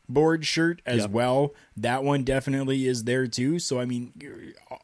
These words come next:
Speaker 1: awesome stuff from Collar and Elbow brand. I've, I, I love their stuff. I really do. Um, I'm hoping soon to maybe have a little bit of extra money to be able to order myself a couple new things. Um, I'm looking at possibly the, uh, the animal,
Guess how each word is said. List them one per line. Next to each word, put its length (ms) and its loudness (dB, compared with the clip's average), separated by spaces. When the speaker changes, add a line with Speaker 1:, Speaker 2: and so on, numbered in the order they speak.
Speaker 1:
awesome 400 2
stuff 360 0
from 200 -4
Collar 320 0
and 80 -2
Elbow 260 -2
brand. 340 -4
I've, 240 -6
I, 140 -4
I 160 -2
love 440 0
their 140 -2
stuff. 300 -4
I 40 -6
really 340 -4
do. 220 -6
Um, 300 -2
I'm 120 -2
hoping 420 2
soon 440 2
to 100 0
maybe 280 2
have 180 0
a 40 -6
little 280 4
bit 160 8
of 140 2
extra 440 2
money 420 2
to 140 0
be 220 0
able 220 0
to 400 2
order 320 4
myself 480 0
a 40 -6
couple 300 -2
new 400 0
things. 560 2
Um, 280 2
I'm 140 2
looking 280 2
at 160 0
possibly 560 0
the, 340 -4
uh, 140 -2
the 180 -8
animal, 580 0